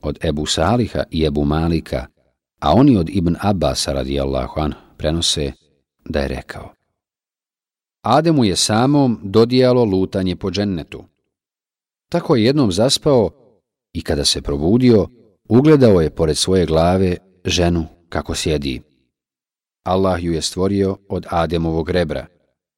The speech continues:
'Ko si ti?' Žena',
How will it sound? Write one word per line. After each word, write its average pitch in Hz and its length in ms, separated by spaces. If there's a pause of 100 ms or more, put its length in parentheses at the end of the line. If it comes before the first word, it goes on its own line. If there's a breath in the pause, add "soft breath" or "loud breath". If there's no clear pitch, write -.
(480)
'Ko 85 160
si - 160
ti?' 110 680 (800)
Žena', 92 500